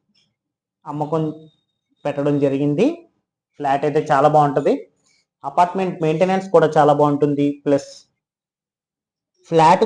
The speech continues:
కూడా లోపల చాలా అందంగా ఉంటుంది. ఫ్రెండ్స్, దయచేసి వీడియో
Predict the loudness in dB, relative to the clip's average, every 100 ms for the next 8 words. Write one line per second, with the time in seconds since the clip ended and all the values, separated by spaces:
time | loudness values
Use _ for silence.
0 | 4 6 6 6 4 2 2 4 6 4
1 | 2 0 2 2 0 -8 -14 -18 -20 -20
2 | -20 _ _ _ _ -12 -8 -4 -2 -2
3 | 0 4